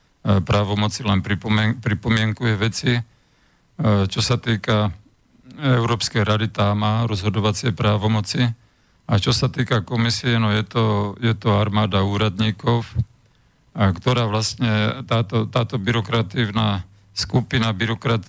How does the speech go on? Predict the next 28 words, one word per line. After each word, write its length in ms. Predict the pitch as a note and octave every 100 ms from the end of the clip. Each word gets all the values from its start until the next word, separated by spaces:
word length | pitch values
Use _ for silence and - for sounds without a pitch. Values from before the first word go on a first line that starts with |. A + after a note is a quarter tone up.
| -
teda, 480 | B2 A2 G2+ G#2 G#2+
e, 160 | - -
skupina 480 | G#2+ - - B2
byrokratov 800 | G#2+ G#2+ G#2+ - A2 - A#2 A2 - - _ _ _ - -
nie 280 | A2+ A#2+ A2+
je 40 |
volená, 720 | F2+ G2+ G#2+ G#2 A2 A2+ A#2+ A2+ _ _ _ _ -
ale 240 | G#2 G2
veľmi 320 | F#2 A2 A#2+
zásadným 720 | G#2 G#2 G#2 - G#2+ A2 G#2+ G2
spôsobom 800 | F#2 - G#2+ - A#2 F#2+ G#2 G2+
všetko 560 | - A2 - G#2+ F#2+
ovplyvňuje, 340 | - A2 G#2+ F#2
pretože 400 | G2+ - G2 G2+
ona 480 | B2+ A#2 G#2+ G2 G2 -
dennodenne 720 | A#2 A2 G#2 F#2+ G2 G#2 F#2
pracuje 400 | G2 G2 - A2
na 80 | G2
príprave, 720 | E2 G2 - A2+ G#2 G2+ F#2+
e, 460 | _ _ _ _ A2
materiálov 880 | F#2+ F#2+ G#2 - G#2 G2+ G2+ G2 G2
a 60 |
tak 160 | G#2 F#2+
ďalej. 480 | F2+ G2+ G#2 A2 A#2 - _ _ _ _ _
A 120 | - G#2+
vlastne 480 | G2 A#2 - - B2+
ale 160 | A#2+
aj 240 | A2+ A2+